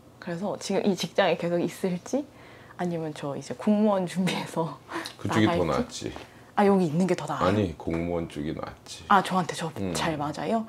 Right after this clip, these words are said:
Speaker 2: 음.
Speaker 1: 근데 제가 사실 여기 사기업에 온 게 공무원 준비하다가 안 돼가지고 이제 여기 사기업 취직을 한 거거든요.
Speaker 2: 큰딸이요?
Speaker 1: 네, 저요.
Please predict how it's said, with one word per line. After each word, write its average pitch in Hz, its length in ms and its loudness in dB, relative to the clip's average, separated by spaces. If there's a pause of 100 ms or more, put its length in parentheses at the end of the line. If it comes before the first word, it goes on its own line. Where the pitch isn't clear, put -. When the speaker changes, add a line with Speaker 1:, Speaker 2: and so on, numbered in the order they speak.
Speaker 2:
음. 107 160 -6
Speaker 1:
근데 226 120 8
제가 226 240 10
사실 285 360 8
여기 180 180 4
사기업에 285 480 4
온 180 160 4
게 170 140 4
공무원 226 460 8
준비하다가 202 640 4
안 196 200 8
돼가지고 220 640 6 (480)
이제 180 280 0 (120)
여기 170 260 -2 (240)
사기업 226 480 -2
취직을 202 380 0
한 214 160 2
거거든요. 160 680 -4 (2250)
Speaker 2:
큰딸이요? 113 600 0 (260)
Speaker 1:
네, 247 280 10
저요. 147 280 -10